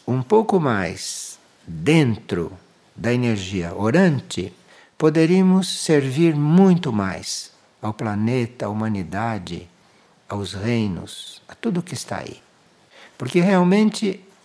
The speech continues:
a ação da oração é misteriosa, a ação da oração tem muito mais liberdade do que a nossa ação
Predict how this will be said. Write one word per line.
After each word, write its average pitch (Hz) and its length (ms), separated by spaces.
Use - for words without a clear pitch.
a 107 520
ação 185 500
da 143 100
oração 127 460
é 127 60
misteriosa, 123 880
a 123 140
ação 165 360
da 147 80
oração 147 580
tem 120 160
muito 160 440
mais 131 220
liberdade 104 920
do 101 160
que - 160
a 107 80
nossa 117 440
ação 117 580